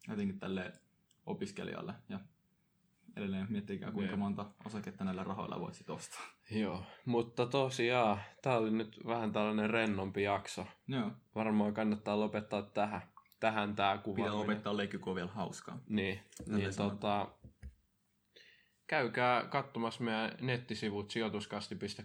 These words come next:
Speaker 2: com ja seuratkaa Instagramissa Sijoituskasti.
Speaker 1: Ehdottomasti, se ei maksa mitään.
Speaker 2: Kyllä,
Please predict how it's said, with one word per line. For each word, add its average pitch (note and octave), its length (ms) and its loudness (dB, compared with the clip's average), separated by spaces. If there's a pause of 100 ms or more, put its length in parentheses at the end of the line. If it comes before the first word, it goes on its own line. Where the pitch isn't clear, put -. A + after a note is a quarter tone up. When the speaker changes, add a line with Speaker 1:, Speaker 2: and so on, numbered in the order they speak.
Speaker 2:
com G2+ 220 -2
ja F#2 220 -6
seuratkaa G#2 560 -4
Instagramissa G2+ 840 -4
Sijoituskasti. G2+ 960 -6
Speaker 1:
Ehdottomasti, G2+ 680 -2
se C3 120 0
ei A#2 60 2
maksa F#2+ 260 -2
mitään. G2+ 380 -2
Speaker 2:
Kyllä, G2+ 400 -2